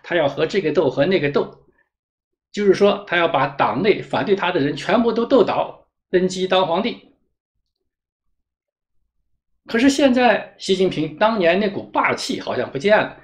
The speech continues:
开始谈什么团结奋斗了。那么习近平不再谈斗争，开始转而谈团结，这也可以说明习近平现在呢，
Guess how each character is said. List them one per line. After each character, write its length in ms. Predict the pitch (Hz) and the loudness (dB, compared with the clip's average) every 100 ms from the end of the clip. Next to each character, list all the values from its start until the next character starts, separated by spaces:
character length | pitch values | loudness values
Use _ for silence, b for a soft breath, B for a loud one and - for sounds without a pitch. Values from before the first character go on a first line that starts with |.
| B B | B B
开 120 | - | -2
始 140 | 233 196 | -2 -2
谈 340 | - 165 208 | -4 2 2
什 120 | 208 | 2
么 100 | 202 | -4
团 460 | 214 - 131 175 269 | -6 -4 0 4 4
结 280 | - 143 220 - | 4 2 2 -2
奋 160 | 131 | -6
斗 120 | 120 120 | -6 -10
了。 120 | - _ _ _ _ _ _ _ _ _ _ _ _ - | -14 _ _ _ _ _ _ _ _ _ _ _ _ -2
那 100 | 202 | 2
么 80 | 190 | 2
习 140 | 240 | 2
近 120 | 233 | 0
平 160 | 180 196 | 0 -2
不 80 | 240 | 2
再 200 | 240 196 | 2 2
谈 240 | - 208 | 0 0
斗 160 | 226 170 | 2 2
争， 240 | 226 - B B - | 0 -2 B B -2
开 140 | 240 | 0
始 120 | 247 | 0
转 160 | 196 147 | 0 2
而 160 | 214 | 2
谈 220 | - 208 226 | 0 -4 -6
团 340 | - 117 247 | -6 -2 0
结， 460 | 240 139 - - _ _ _ _ _ | 0 0 -2 -8 _ _ _ _ _
这 140 | 269 | 2
也 400 | 247 143 - _ _ | 4 4 -4 _ _
可 140 | - 151 | -6 -4
以 80 | |
说 240 | 143 180 165 | -2 0 2
明 380 | 120 139 - _ - | 0 -4 -8 _ -10
习 160 | 196 | -6
近 160 | 202 196 | -2 -2
平 180 | 139 160 | -2 -2
现 220 | 196 180 | 0 2
在 140 | 170 | 2
呢， 120 | 139 | 0